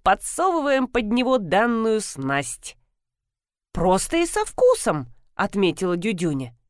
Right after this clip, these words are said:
«Потом его надо отжимать? Он будто из марли сделан,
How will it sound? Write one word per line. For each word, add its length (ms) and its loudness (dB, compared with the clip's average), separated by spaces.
«Потом 320 2
его 240 2
надо 320 4
отжимать? 580 2
Он 260 4
будто 320 0
из 160 2
марли 400 4
сделан, 560 2